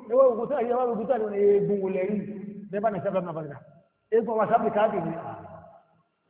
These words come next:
Abdullah ibn Abbas ní eégún àwọn o. Alladhina qad fanaw wa rujimu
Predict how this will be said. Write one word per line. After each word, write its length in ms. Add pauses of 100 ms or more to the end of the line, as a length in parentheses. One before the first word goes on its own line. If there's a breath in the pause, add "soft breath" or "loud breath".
(140)
Abdullah 200
ibn 140
Abbas 300
ní 360
eégún 320
àwọn 320
o. 180 (840)
Alladhina 640
qad 260 (140)
fanaw 460 (1080)
wa 140
rujimu 600